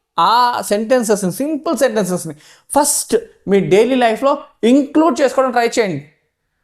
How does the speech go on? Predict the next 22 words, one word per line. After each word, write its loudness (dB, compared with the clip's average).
So, 0
ఆటోమేటిక్‌గా 0
ఆ 0
సిచ్యువేషన్లో 0
ఈ 2
సెంటెన్సెస్ -2
కరెక్ట్గా -2
మీరు 2
వాడడం 0
అనేది -4
జరగాలంటే 0
మీరు 0
మిర్రర్ 2
ప్రాక్టీస్ -4
చేసుకోవాలి. -4
ఓకే? -4
So, 0
"I 0
went," -2
"I -2
am -2
going," 2